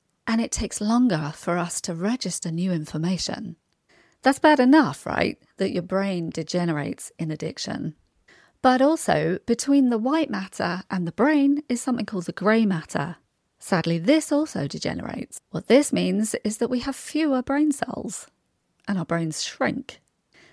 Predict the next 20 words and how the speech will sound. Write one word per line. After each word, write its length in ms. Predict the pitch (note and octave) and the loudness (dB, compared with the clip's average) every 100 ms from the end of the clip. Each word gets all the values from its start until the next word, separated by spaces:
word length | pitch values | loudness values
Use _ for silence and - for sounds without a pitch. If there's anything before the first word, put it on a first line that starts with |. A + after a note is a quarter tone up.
| _ - | _ -6
What 260 | F3 G3 | -6 2
this 320 | A#3 D4 - | 6 6 4
looks 260 | B3+ F#3 - | 0 -2 -2
like 460 | - D3 F3+ - - _ _ | -2 0 0 -4 -20 _ _
is 160 | A3 G#3+ | -2 0
not 160 | G#3+ | -2
being 200 | G3+ F3+ | -2 -2
able 140 | E3 E3 | -2 -4
to 140 | - | -4
make 200 | D#3 - | -6 -6
rational 360 | D#3 - - D3+ | -8 -6 -6 -8
decisions 880 | - - C4 A3 F#3+ A#3+ C#4 - _ _ | -8 2 2 4 2 2 0 -6 _ _
and 160 | A3+ G3 | -4 -2
finding 280 | F3+ F3+ F3+ | 0 0 -2
it 100 | - | -2
more 140 | F#3 | -2
difficult 600 | F3 F#3+ - - E3+ E3 | -2 -2 -4 -4 -4 -4
to 160 | - F#3+ | -6 -4
regulate 540 | G#3+ A#3 C4 B3 A#3 | -2 -2 -2 -2 -6
our 200 | G3+ F#3+ | -6 -8